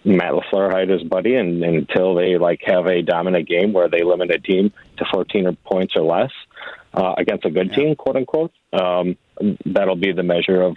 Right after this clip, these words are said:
Speaker 1: how he's turned the team around. But, um, we'll see. Uh,
Speaker 2: My
Speaker 1: I'm, I'm
Speaker 2: fear is
Speaker 1: still out
Speaker 2: this.
Speaker 1: on him.
Speaker 2: My fear is great players,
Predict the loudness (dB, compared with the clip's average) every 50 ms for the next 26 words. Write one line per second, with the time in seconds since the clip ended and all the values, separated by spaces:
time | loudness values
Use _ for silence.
0 | -6 -10 -8 -6 -4 -2 -2 0 -2 -2 -4 -2 -4 -4 -2 -4 -4 -6 -2 -2
1 | 0 0 0 0 0 0 -2 -4 -2 -4 -4 -4 _ -8 -14 -14 -14 -14 -14 -12
2 | -12 -8 -4 -2 -2 0 0 -2 -2 -6 _ _ _ _ _ _ -4 -4 -2 -2
3 | -4 -4 -6 _ _ -4 -2 0 0 2 2 0 0 -2 -2 -2 -2 0 0 0
4 | 0 0 0 2 2 2 4 2 2 0 0 -2 -4 -6 -8 _ -6 -4 -4 -4
5 | -4 -2 -2 0 0 0 0 -2 -4 -6 -4 0 0 0 0 -2 -6 -6 -4 -2
6 | 0 0 0 -2 -6 -8 -14